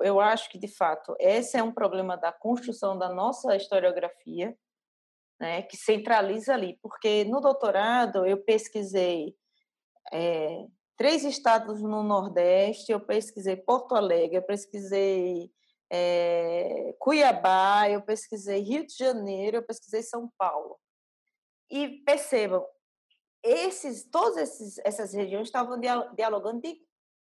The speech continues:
dialogando e produzindo e pensando junto. Então, naquele momento, a galera tava junto, sabe? Podia ter uma soberba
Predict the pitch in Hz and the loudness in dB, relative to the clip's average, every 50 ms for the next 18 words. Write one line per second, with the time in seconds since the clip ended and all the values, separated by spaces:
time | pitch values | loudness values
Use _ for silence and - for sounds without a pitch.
0 | _ - _ _ 294 359 427 - 427 440 320 285 302 330 359 415 - - 349 370 | _ -20 _ _ 0 2 2 2 2 0 -2 -2 -2 -2 -2 -4 -4 -2 -2 -2
1 | 302 349 320 254 294 294 320 302 - 349 339 - 320 330 392 403 294 220 202 208 | -2 -4 -4 -4 -4 -6 -6 -8 -8 -8 -8 -6 -8 -8 -6 -8 -8 -8 -6 -4
2 | 233 240 254 254 233 - - - 165 151 143 - _ _ _ _ _ _ - 269 | -4 -2 -2 -4 -6 -8 -8 -10 -10 -10 -10 -12 _ _ _ _ _ _ -10 -6
3 | - 330 320 311 381 440 427 - 359 370 440 370 370 294 262 226 202 196 202 220 | -2 -2 -2 0 -2 -6 -6 -4 -2 0 0 0 0 0 0 -2 -2 -2 -4 -4
4 | 240 277 285 285 277 - 220 185 180 170 - - - 226 240 294 - 285 294 311 | -4 -4 -4 -6 -6 -4 -2 -2 -2 -2 -6 -6 -6 -4 -2 0 0 2 2 2
5 | 311 311 294 302 320 339 320 247 208 185 180 175 165 156 _ _ - - _ _ | 2 2 2 2 2 2 0 -2 -2 -4 -10 -16 -18 -20 _ _ -20 -20 _ _
6 | _ _ _ _ _ _ _ _ _ _ _ _ _ _ - 269 294 - 196 - | _ _ _ _ _ _ _ _ _ _ _ _ _ _ -2 -2 -2 -2 -4 -6
7 | - 285 - 349 453 - - 294 269 262 254 247 240 220 214 202 190 185 - - | -6 -6 -4 -4 -6 2 4 4 4 4 2 -2 -2 -2 -4 -4 -6 -6 -6 -4
8 | 214 190 196 - 190 190 190 190 196 175 160 170 165 160 | -4 -4 -2 -2 0 0 0 0 -2 -8 -8 -10 -10 -10